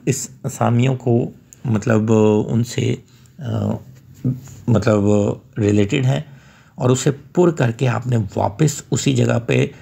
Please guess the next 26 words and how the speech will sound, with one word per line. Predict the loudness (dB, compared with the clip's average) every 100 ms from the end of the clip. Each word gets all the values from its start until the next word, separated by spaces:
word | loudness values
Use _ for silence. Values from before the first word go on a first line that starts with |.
| -20 -20 -8
अ, | -2 0 0
बाइ-, | -2 -2 0 2
बज़रिया | 0 0 2 2 0
डाक | -2 -2 0 -2 -4
या | -6 -6 -6
दस्ती | -6 -2 0 0 -4 -10 -4
जमा | 0 2 2
करवा | 0 -4 -4
सकते | -4 -8 -4
हैं | -4 -4 -6
उन्हीं | 0 2 2
जेल | 0 0 0
के | 0 -2 -4 -16 -20 -20 -20 -10 -4
ऑफिसेज | -2 -2 -2 -4 -4
में। | -10 -6 0
लाइक | 2 0 -2 -18 -20 -20 -12 -6
जेल | 2 2 2
कौन | 2 0
कौन | 0 0
से | 0 0
हैं? | 0 -2
जेल | 0 -2
खाना | 0 -2 0
जात | 0 -2 -2
मुल्तान | -2 -2 -4 -2 2 2 2 2
रीजन, | 0 2 2 2